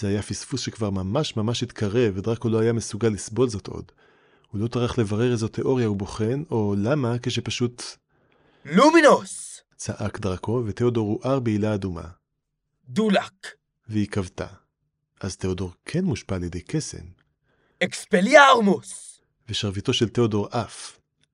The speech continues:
Speaker 1: זה לחש טוב להטיל בכל מקרה עכשיו כשדראקו חשב על זה, אבל תיאודור זינק לעבר דראקו בזרועות שלוחות כדי להיאבק בו, ואז דראקו צעק,
Speaker 2: פליפנדו!
Speaker 1: ורגליו של הילד השני נמשכו בפתאומיות למעלה,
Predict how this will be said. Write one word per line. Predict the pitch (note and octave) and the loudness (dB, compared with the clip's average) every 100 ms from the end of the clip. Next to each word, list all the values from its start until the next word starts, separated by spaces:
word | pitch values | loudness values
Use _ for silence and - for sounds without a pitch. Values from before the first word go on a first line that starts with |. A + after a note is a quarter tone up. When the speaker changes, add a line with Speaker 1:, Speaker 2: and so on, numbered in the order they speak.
| _ | _
Speaker 1:
זה | - D3 | -4 -2
לחש | B2+ G2+ - | -2 -4 -4
טוב | G#2+ | -2
להטיל | G2+ F#2+ A2 | -2 -2 -4
בכל | G2 - D#3 | -4 -2 0
מקרה | C3 - G2+ | 0 -2 -4
עכשיו | F2+ - F#2 | -4 -6 -8
כשדראקו | - F#2 F#2+ - | -8 -6 -8 -8
חשב | - F2 C#3+ | -10 -4 -2
על | A#2 | -2
זה, | E2+ F2+ C3+ _ _ _ _ _ A2 | -4 -8 -8 _ _ _ _ _ -6
אבל | G2+ | -6
תיאודור | - B2 A#2+ A2+ | 2 2 4 0
זינק | F#2+ G#2 D#3 - | 0 0 0 2
לעבר | C#3 A2 | 2 2
דראקו | G2+ A#2+ A#2+ | 2 2 2
בזרועות | A#2 G#2 G#2 - D3 | 0 0 -2 -2 -2
שלוחות | - G#2+ C3+ C#3+ | -4 -2 0 -2
כדי | - A2 | 0 0
להיאבק | G2+ F#2 E2+ F#2 | 0 0 -4 -8
בו, | A2+ C#3+ B2 | 0 0 0
ואז | - C#3+ D3 | -4 -4 -4
דראקו | C3+ B2 | -4 -4
צעק, | A#2+ A#2+ A#2 A#2+ - _ _ _ - | -4 -2 -4 -6 -14 _ _ _ -10
Speaker 2:
פליפנדו! | A#3+ B3 G3+ D#4 C#4+ G#3 G3 - _ _ G#2 | -4 -2 10 10 10 6 6 6 _ _ -8
Speaker 1:
ורגליו | F#2 F2+ G#2 A#2 | -6 -2 2 2
של | - F#2+ | 0 -2
הילד | F#2+ A2 G#2 | 0 0 0
השני | G2 - G2+ | -2 -2 -2
נמשכו | G#2+ G2+ - G2 C3 | -2 -2 -4 -4 -2
בפתאומיות | A2+ G2+ G2 G2 A#2+ G#2+ | -2 -4 -4 -2 -2 -2
למעלה, | G2 E3+ D3+ A#2+ | 0 2 2 2